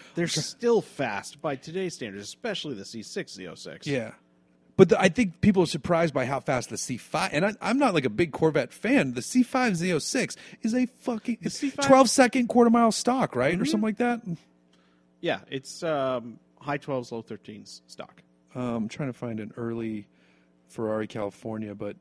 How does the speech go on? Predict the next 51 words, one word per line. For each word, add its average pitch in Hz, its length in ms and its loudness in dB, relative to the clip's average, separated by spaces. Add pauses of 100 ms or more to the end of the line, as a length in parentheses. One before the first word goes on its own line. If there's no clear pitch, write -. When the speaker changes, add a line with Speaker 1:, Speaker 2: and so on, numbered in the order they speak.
(180)
Speaker 2:
it's, - 300 -16 (100)
it's 123 200 -12
only 120 180 -2
showing 156 320 0
Speaker 1:
Ye-, - 80 -2
Speaker 2:
me - 60 -2
Speaker 1:
yeah, 139 240 0
that's 165 240 -4
a 135 40 -6
needle 120 360 -8
in 98 60 -12
a - 20 -12
haystack 104 480 -8
Speaker 2:
Well, 143 240 6
Speaker 1:
there. 143 360 0 (140)
Speaker 2:
I, - 60 -6
I, - 60 -4
I, 131 60 -6 (140)
it, 131 120 -10 (360)
what 127 140 -4
is 107 100 -8
this? 101 260 -8
Uh, 101 300 -6
DuPont 110 380 -6
Registry 98 380 -10
popped 101 340 -10
up, 104 180 -8
but 117 80 -2
I 127 40 0
wanted 170 200 4
to 147 80 0
find, 139 300 0
like, 113 180 -2
I'll 147 80 2
use, 196 160 6
like, 123 180 0
Auto 117 240 -4
Tempest 117 520 -10
or 101 80 -6
B-, 113 400 -4
B 127 160 0
R 117 120 2
Z 107 220 -2
O 107 160 2
later 98 300 -2
to - 160 -12
find 101 220 -8
it. 127 40 -4 (100)
Speaker 1:
Uh, 117 340 -4 (220)
it, 160 220 -10
y-, 147 840 -16